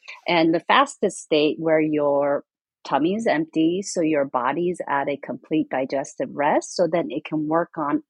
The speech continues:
other, um, bodily processes that can give you, uh, that can have positive effects. So by having your body at a digestive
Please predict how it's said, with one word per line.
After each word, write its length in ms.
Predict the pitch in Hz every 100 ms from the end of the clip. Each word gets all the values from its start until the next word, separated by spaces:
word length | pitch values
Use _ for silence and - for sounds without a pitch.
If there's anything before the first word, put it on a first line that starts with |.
| -
other, 480 | 143 156 151 151 151 - - - -
um, 280 | 127 127 -
bodily 380 | 139 135 151 139
processes 720 | - 120 - 151 - 139 135 -
that 160 | 120
can 300 | - 131 127 - _ -
give 160 | 160 147
you, 300 | 139 131 - 147
uh, 80 |
that 140 | 143 151
can 140 | 156
have 180 | 147 131 -
positive 420 | 131 123 139 127
effects. 600 | 117 - - 135 - - - - -
So 160 | 208 185
by 200 | 196 196
having 380 | 247 277 311
your 140 | 311 240
body 460 | 185 160 170 175
at 140 | 156 156
a 120 | 151
digestive 640 | 143 139 143 156 - 151